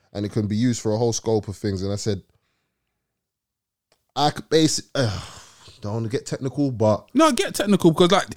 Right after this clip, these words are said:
Speaker 2: this is the transparency people need to know.
Speaker 1: Yeah.
Speaker 2: You went back to school. You, you remember, you went, as for, for, for people that don't know,
Speaker 1: Mm.
Speaker 2: I've been going to school with Dimaji since, what?
Speaker 1: Eleven.
Speaker 2: Eleven.
Speaker 1: Yeah.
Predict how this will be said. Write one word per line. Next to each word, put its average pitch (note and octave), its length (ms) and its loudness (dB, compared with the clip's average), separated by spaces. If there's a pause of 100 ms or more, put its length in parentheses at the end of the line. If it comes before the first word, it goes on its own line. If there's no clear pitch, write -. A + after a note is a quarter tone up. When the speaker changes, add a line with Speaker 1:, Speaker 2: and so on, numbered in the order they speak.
(280)
Speaker 2:
this E3 300 2
is F#3 60 -4
the F3+ 60 0
transparency D#3+ 600 2
people C3 460 4
need B2+ 200 6
to C3 100 2
know. A#2 280 0
Speaker 1:
Yeah. G#2+ 380 0 (140)
Speaker 2:
You C#3 120 6
went F3+ 160 6
back D#3+ 160 0
to D#3 100 0
school. C3+ 480 2
You, D#3+ 260 8 (120)
you D#3 140 6
remember, D#3 200 6
you E3 200 6
went, F3+ 240 2 (840)
as C3 220 0
for, C3+ 220 2
for, C3 400 4
for B2+ 100 -4
people D#3 160 0
that A#2+ 120 0
don't A#2+ 200 0
know, A2 340 -2
Speaker 1:
Mm. E2+ 160 -14
Speaker 2:
I've A#2 120 -6
been A#2 140 -2
going A2+ 320 0
to - 120 -16
school A#2 240 -4
with G#2 220 -4
Dimaji G#2+ 560 -4 (680)
since, - 600 -6
what? F#2+ 300 -10 (680)
Speaker 1:
Eleven. F#2 320 -10
Speaker 2:
Eleven. G#2+ 640 0
Speaker 1:
Yeah. F2 320 -8